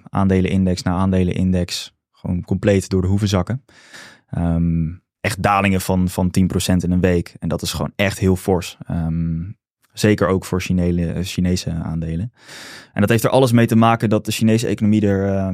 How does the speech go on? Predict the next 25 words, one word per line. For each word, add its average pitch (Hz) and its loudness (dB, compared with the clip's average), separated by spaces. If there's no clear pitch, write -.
best - 0
wel 107 0
slecht 101 -2
voor 110 2
staat. 110 0
Eh, 92 -4
jeugdwerkloosheid 95 -2
is, 85 -6
eh, 90 -4
is - -10
erg 98 0
hoog. 101 0
Eh, 90 -2
consumptie 110 2
is 92 -4
eigenlijk 101 -2
wel 101 2
lager 107 2
dan 98 0
het 98 -4
eigenlijk 101 -4
zou 95 2
moeten 107 0
zijn. 101 -2
Ehm, 95 -2